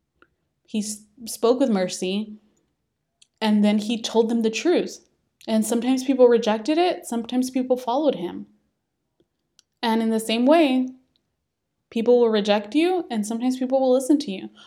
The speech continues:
More often than not, it's gonna be rejection, because that, the Bible says that. The Bible says they will hate you like they hated me. And it is tough, guys. It is tough to talk to people about God, to talk to people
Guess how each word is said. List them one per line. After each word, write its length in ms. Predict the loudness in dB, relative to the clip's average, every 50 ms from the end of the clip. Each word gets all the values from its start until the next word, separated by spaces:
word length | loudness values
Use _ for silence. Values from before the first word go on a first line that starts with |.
| _ _ _ -4
More 240 | 0 2 2 2 4
often 340 | 2 2 0 0 2 2 4
than 140 | 4 4
not, 240 | 2 2 2 0 0
it's 160 | -2 -6 -6
gonna 160 | -6 -4 -2 -2
be 100 | 0 2
rejection, 720 | 2 0 2 2 -2 -2 -2 -6 -8 -8 -10 -10 -12 -14 _ -14
because 240 | -4 -2 -2 2
that, 240 | 2 2 2 2 0
the 60 | 0
Bible 280 | 2 2 2 2 2 0
says 240 | 0 0 -4 -4 -2
that. 220 | -4 -4 -6 -8 -14 _ _ _ _ _ _ _ _ _ _
The 100 | _ -2
Bible 280 | 2 4 4 4 4 2
says 380 | 2 6 6 6 6 6 4 0
they 140 | -2 0
will 160 | 4 4 4 4
hate 320 | 2 0 0 0 0 0
you 180 | -2 -4 -4 -2
like 200 | -4 -6 -4 -2
they 100 | -4 -2
hated 320 | 0 0 0 0 0 -2
me. 380 | -2 -4 -4 -4 -6 -8 -12 -18 _ _ _ _ _ _ _ _ _ _ _ _ _ _ _ _ _ _ _ _ _ _ _ _ -20 _ -2
And 180 | 0 0 2
it 200 | 2 2 2 4
is 180 | 4 2 0 -2
tough, 340 | -6 0 0 0 0 0 0
guys. 360 | 2 2 4 4 2 4 2
It 100 | 2 2
is 180 | 2 -2 -4 -10
tough 540 | -16 -8 0 2 4 4 4 2 -2 -6 -16 _ _ _ _ _ _ _ _ _ _ _ _ _
to 520 | -4 0 2 4 4 4 2 0 -2 -6 -14 _ _ _ _ _ _ _ _ _ _ _ _ _ _ _
talk 260 | -4 0 0 0 0 -2
to 100 | -6 -6
people 320 | -4 -4 0 2 4 4
about 360 | 4 4 2 0 -2 -2 -4 -6
God, 520 | -4 -2 0 0 0 -2 -4 -6 -8 -4
to 100 | -4 -4
talk 400 | -4 0 2 2 2 2 0 -4
to 120 | -8 -8 -8
people 640 | -6 -6 -6 -6 0 2 4 4 4 2 0 -6